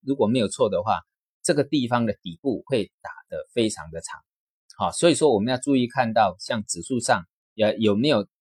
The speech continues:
止稳的一个契机出来，还没出-，出来之前，那尽量保留资金为主，哈。底部呢，有底部的操作方式，那我们尽量以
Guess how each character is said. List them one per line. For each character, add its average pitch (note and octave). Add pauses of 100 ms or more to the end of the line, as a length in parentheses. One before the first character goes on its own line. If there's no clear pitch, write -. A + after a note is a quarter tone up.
(120)
止 B2
稳 A#2
的 F#2+
一 A2
个 A2
契 A2+
机 G2+
出 G2
来， E2
还 C#3
没 E3
出-， A#3 (260)
出 -
来 A#2+
之 B2
前， F2 (340)
那 C#3
尽 D#3+
量 B2+
保 D#2+
留 E2
资 G2+
金 F#2+
为 E2+
主， -
哈。 F2+
底 B2+
部 G3+
呢， E3+
有 C#3
底 G#2+
部 D#3
的 A#2
操 B2+
作 A#2
方 A#2
式， A#2 (360)
那 D#3+
我 A#2
们 C3
尽 F3
量 D3+
以 F#2